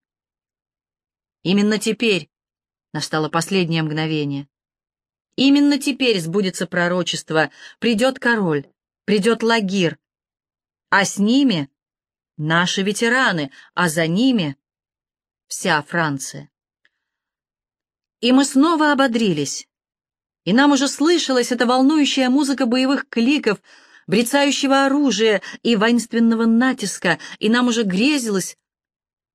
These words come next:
что дорогой пленнице возвращена свобода, что цепи её раскованы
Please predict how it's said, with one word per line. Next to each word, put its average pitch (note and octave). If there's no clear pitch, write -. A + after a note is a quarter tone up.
что -
дорогой A3
пленнице B3
возвращена G#3+
свобода, G3+
что -
цепи B3+
её A3
раскованы B3